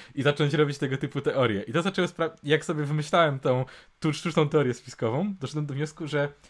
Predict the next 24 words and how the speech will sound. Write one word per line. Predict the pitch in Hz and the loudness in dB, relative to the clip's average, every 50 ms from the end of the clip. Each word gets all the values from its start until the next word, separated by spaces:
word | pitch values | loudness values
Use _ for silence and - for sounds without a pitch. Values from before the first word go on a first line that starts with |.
| _ _ _ _ | _ _ _ _
kurczę, | - - 247 - 143 | -4 -4 2 2 4
ale | 123 147 | 4 4
ja | 143 | 2
w | |
sumie | - - 175 185 | 2 -2 -4 0
serio | - 262 196 151 | 2 4 4 4
nie | 131 123 120 | 4 4 2
wiem | 120 104 | 2 0
wielu | 107 113 104 98 | 0 0 -2 -2
tych | - 107 92 | -4 -6 -4
rzeczy | 92 98 90 - - 95 | -4 -4 -4 -4 -6 -10
i | 95 - 117 | -10 -10 -4
serio | - - 175 196 190 | -2 0 2 2 2
nie | 180 180 190 | 2 2 2
znam | 180 190 180 | 2 0 0
skali | - - - - - 170 131 104 | -2 -6 -10 -2 0 0 0 0
tych | 98 - 107 95 | -4 -6 -8 -6
rzeczy | 98 107 101 - - - | -4 -6 -6 -6 -6 -8
i | - | -2
nie | 139 196 196 | -2 0 0
wiem, | 139 117 113 113 - - - - _ _ | 0 -2 -2 -4 -10 -16 -20 -20 _ _
ile | 165 180 170 156 | 6 8 8 8
było | 143 143 143 147 143 | 8 6 4 2 2
okrętów, | 135 135 - 131 131 131 131 - 127 120 113 - | 2 -2 -2 0 0 0 0 -2 -4 -4 -4 -6